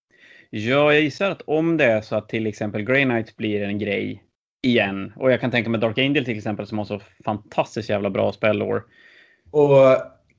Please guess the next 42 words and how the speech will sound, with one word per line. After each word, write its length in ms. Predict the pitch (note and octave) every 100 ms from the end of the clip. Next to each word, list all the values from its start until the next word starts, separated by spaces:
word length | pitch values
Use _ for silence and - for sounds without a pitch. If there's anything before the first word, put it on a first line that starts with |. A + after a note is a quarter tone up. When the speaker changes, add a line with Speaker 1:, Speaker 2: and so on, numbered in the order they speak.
| _ -
Speaker 2:
Kaos 520 | C#3+ F#3+ G3 F3+ C#3+
bygger 300 | E3+ D#3 D3+
ju 140 | C#3+
väldigt 340 | C#3+ C#3 C3 C3+
mycket 260 | A2+ A2+
på 160 | A#2+ A#2 _ _ _ -
trollkarlar, 720 | B2+ A#2 A#2 A#2 A2+ - -
skulle 220 | - C3+
jag 100 | A2+
säga. 100 | C3+
Speaker 1:
Ja, 60 | A#2+
och 80 | A2+
demoner 460 | A#2+ A2+ C3 C3
är 140 | A#2+ A#2
en 120 | A2
grej 180 | G#2+ G#2+
nu. 340 | G2+ G#2 B2+
Speaker 2:
Ja, 100 | C3+
Speaker 1:
Och, 320 | C3+ A2 A#2
Speaker 2:
precis. 420 | C3 B2+ A#2 - - _ _ _ _ _
Speaker 1:
och 140 | A#2+
då 60 | G#2+
har 60 | A2+
de 80 | A2+
inte 100 | A2+
ens 120 | G#2
fått 140 | G#2+
en 80 | G#2
ny 100 | G#2+
bok. 500 | G2+ C3 - _ - _ _
Speaker 2:
Nej, 200 | C#3 C3 - _ _ _ _ -
precis 380 | C#3+ D3+ A2+
så. 60 | - - _ _ -
Eh, 520 | C#3+ C3+ C3+ C3 C3 B2+
så 120 | D#3
att 200 | C#3+ - _ _ _ _ _ _ _ C#3+
den 280 | D#3+ F3+
är 40 | A3
inte 260 | F#3 D#3+
så 160 | C#3 D3+
dum. 840 | C3+ A#2+ E3 D#3 D3 C#3+ C3+ - _ _ _ _ _ _
D-, 200 | D3